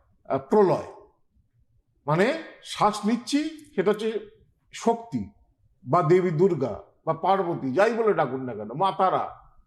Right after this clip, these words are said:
মা কালী, মায়ের যে কোনো অংশ। আর শ্বাস ছাড়ছি সৃষ্টিকর্তাকে,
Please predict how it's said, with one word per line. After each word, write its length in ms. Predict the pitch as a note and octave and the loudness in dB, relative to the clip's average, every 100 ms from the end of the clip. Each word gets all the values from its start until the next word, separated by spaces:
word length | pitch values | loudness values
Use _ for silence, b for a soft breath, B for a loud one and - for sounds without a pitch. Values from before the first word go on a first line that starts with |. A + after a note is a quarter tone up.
| - - _ D3+ | -20 -20 _ -2
মা 120 | F3+ | 0
কালী, 400 | F#3+ G3 D#3 G#2+ - - _ _ _ _ _ _ _ _ _ _ _ _ _ - | 2 2 2 -2 -8 -20 _ _ _ _ _ _ _ _ _ _ _ _ _ 0
মায়ের 320 | D#3+ A#3+ G#3+ | 2 4 4
যে 100 | G#3+ | 4
কোনো 200 | G3+ F3 C#3 | 4 2 0
অংশ। 220 | A#2 - | -4 -10
আর 160 | F2+ A#2 | -8 -8
শ্বাস 300 | - E3+ G3 - | -2 0 0 0
ছাড়ছি 340 | G#3+ G#3 D4 F4+ F4 - _ _ _ _ _ _ _ _ _ _ _ _ _ _ _ _ | 0 0 -2 -2 -2 -14 _ _ _ _ _ _ _ _ _ _ _ _ _ _ _ _
সৃষ্টিকর্তাকে, 1700 | - F#3 G#3 - B3 B3 - - _ _ _ - G#3 G3+ A#3 - | 0 2 4 4 4 2 -10 -20 _ _ _ 2 2 4 0 2